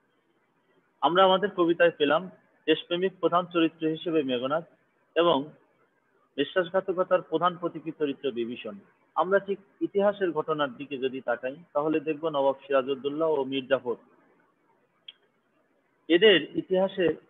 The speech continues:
চরিত্র বিন্যাসটা ঠিক একই রকমই হয়েছে। নবাব সিরাজউদ্দৌলা দেশপ্রেমিক, এদেশের স্বাধীনতার সূর্য রক্ষা করতে চেয়েছিলেন, আর মীর জাফর বিশ্বাসঘাতকতা করে, করে নবাব সিরাজউদ্দৌলার সঙ্গে বিশ্বাসঘাতকতা করে ব্রিটিশদের পক্ষ নিয়েছেন এবং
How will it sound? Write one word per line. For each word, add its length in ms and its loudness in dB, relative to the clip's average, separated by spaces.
চরিত্র 340 0
বিন্যাসটা 540 -4
ঠিক 100 -10
একই 260 -2
রকমই 380 -2
হয়েছে। 300 -12
নবাব 300 2
সিরাজউদ্দৌলা 640 -2
দেশপ্রেমিক, 540 -6
এদেশের 360 -6
স্বাধীনতার 560 -6
সূর্য 200 -8
রক্ষা 260 -4
করতে 300 -12
চেয়েছিলেন, 460 -10
আর 140 2
মীর 260 -2
জাফর 280 -6
বিশ্বাসঘাতকতা 840 -2
করে, 220 -6
করে 240 2
নবাব 280 6
সিরাজউদ্দৌলার 480 -2
সঙ্গে 200 -6
বিশ্বাসঘাতকতা 760 -8
করে 280 -4
ব্রিটিশদের 720 -6
পক্ষ 220 -12
নিয়েছেন 420 -8
এবং 280 2